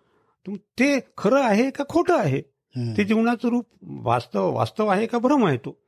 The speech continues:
Speaker 2: हम्म.
Speaker 1: आणि ह्या याच्यामधून तो जो ताऊन सलाखून निघाला, त्याची ती कहाणी त्यामध्ये होती.
Speaker 2: क्या बात है.
Speaker 1: <clears throat>
Speaker 2: अरे वा.
Speaker 1: आणि मग
Speaker 2: अगदी वेगळा विषय
Speaker 1: अगदी
Speaker 2: आहे.
Speaker 1: हा, आ-, अतिशय, अ,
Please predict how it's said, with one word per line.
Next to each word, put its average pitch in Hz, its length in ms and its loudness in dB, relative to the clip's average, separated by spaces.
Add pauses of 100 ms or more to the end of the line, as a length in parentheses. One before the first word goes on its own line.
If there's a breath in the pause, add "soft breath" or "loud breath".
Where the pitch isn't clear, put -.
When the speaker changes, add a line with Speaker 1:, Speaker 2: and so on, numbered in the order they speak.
(160)
Speaker 2:
हम्म. 117 400 -6
Speaker 1:
आणि 202 140 0
ह्या 165 340 0
याच्यामधून 226 540 0
तो 269 240 2
जो 262 200 2 (200)
ताऊन 160 200 0
सलाखून 143 520 -2
निघाला, 110 340 2 (220)
त्याची 175 220 0
ती 226 140 -2
कहाणी 131 400 0 (200)
त्यामध्ये 101 400 -18
होती. - 160 -20 (360)
Speaker 2:
क्या 123 140 0
बात 95 280 -8
है. - 220 -18 (140)
Speaker 1:
<clears throat> 175 160 0
Speaker 2:
अरे 131 120 -4
वा. 151 140 -4 (180)
Speaker 1:
आणि 170 180 0
मग 226 120 -2
Speaker 2:
अगदी 147 260 -2
वेगळा 156 280 4
विषय 135 260 -2
Speaker 1:
अगदी 254 220 0
Speaker 2:
आहे. 185 120 2
Speaker 1:
हा, 147 260 -2
आ-, 202 140 -10
अतिशय, 233 520 -6
अ, 147 120 -2